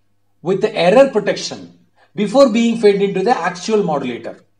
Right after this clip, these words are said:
In D V B S, two error protection mechanisms are used, namely a Reed-Solomon block code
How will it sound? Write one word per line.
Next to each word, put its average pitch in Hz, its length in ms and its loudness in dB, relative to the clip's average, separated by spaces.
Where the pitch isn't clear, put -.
In 156 220 -10
D 240 160 2
V 247 140 4
B 165 280 0
S, - 600 -6
two 269 320 4
error 202 260 2
protection 185 380 -6
mechanisms 160 560 -4
are 139 140 -2
used, 123 460 -8
namely 165 500 -4
a 160 220 -4
Reed-Solomon 185 880 2
block 139 320 -2
code 226 340 2